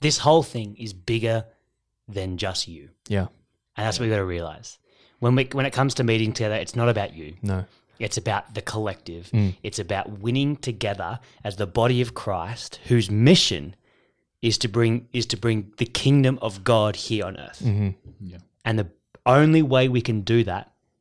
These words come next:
Speaker 1: is if we function together as the body of Christ,
Speaker 2: Mm.
Speaker 1: as a holistic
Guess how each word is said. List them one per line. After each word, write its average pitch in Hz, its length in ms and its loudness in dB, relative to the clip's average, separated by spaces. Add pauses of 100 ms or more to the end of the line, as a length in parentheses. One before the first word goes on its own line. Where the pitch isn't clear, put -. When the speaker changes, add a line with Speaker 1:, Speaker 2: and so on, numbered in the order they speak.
(120)
Speaker 1:
is 104 100 -4
if 107 140 -4
we 117 80 0
function 110 500 -2
together 92 560 -6 (260)
as 98 180 -2
the 104 100 -4
body 92 240 -6
of 87 100 -14
Christ, - 340 -8 (100)
Speaker 2:
Mm. 98 60 -4
Speaker 1:
as 107 140 -4
a 107 60 -4
holistic 110 760 0